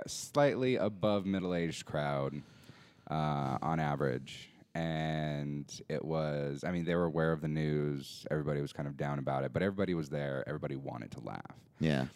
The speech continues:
Speaker 1: So when you opened with a couple of good jokes, everybody was laughing, but then you started to get very deep and very personal,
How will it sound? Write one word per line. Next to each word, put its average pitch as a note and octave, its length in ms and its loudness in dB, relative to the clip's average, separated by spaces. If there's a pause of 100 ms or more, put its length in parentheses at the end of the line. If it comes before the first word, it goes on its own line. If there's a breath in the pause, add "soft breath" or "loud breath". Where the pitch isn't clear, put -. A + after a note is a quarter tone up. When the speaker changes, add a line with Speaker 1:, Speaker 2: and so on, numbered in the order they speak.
Speaker 1:
So F#2+ 360 6
when G2 200 4
you G#2+ 180 6
opened E2 760 2
with E2 160 0
a D#2+ 40 -4
couple D#2+ 280 0
of D2 100 -2
good D2+ 200 0
jokes, D2 320 0
everybody D2+ 260 0
was C#2+ 140 -2
laughing, D2 500 -2
but C#2 140 -4
then D2 120 -2
you C#2+ 60 -4
started C#2 280 -4
to C2 40 -12
get C#2 160 -2
very C#2 240 -2
deep C2+ 460 -4
and A#1+ 80 -4
very C2 180 -2
personal, C2 680 -2